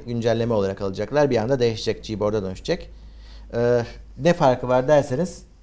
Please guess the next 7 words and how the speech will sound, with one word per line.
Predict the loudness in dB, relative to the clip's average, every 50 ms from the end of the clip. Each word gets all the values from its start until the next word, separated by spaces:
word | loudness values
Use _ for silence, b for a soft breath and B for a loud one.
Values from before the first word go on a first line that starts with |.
| _ _ -20 -20 _ -20 -20 -20 -20 _ -16 -6
Google'ın | -2 0 2 4 4 2 2 0 0
arama | 2 4 4 4 2 2
fonksiyonları | 0 0 -2 -2 -4 -4 -2 -2 0 0 0 0 -2 -2
klavyeye | -6 -4 0 2 2 2 2 2 2 2 2
ekleniyor. | 0 -2 -6 -10 -10 -8 -10 -14 -18 _ -20 -20 -20 -20 -20 -20 -20 -20 -20 _ -20 b b b b b b b b b
Dolayısıyla | 0 2 2 2 2 0 -4 -2 -2 -2
sen | 0 2 2 0 0